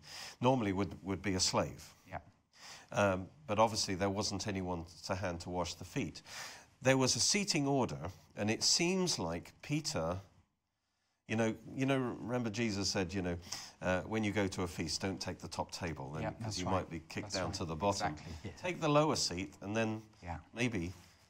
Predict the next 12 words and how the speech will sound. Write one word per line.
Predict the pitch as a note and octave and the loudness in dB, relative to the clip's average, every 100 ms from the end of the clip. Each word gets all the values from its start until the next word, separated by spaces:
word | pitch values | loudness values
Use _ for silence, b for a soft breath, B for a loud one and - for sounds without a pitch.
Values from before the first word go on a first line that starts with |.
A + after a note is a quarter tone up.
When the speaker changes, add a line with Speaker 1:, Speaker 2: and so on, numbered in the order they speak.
| _ - | _ -2
Speaker 1:
the | |
master | A2+ B2+ C#3 - G#2+ | 4 6 6 4 2
will | G2+ | 0
<laughs> | - - | -2 -10
call | - C3 | 0 2
you | A2+ B2 | 4 4
up." | C3 - B F#2+ | 2 0 B -12
Speaker 2:
Yeah. | B B | B B
Speaker 1:
And | A2+ | 0
I | D3+ | 0
think | F3+ E3 - | 0 -4 -2
Peter | - D3 D3 - D#2+ | -2 0 -2 -4 -6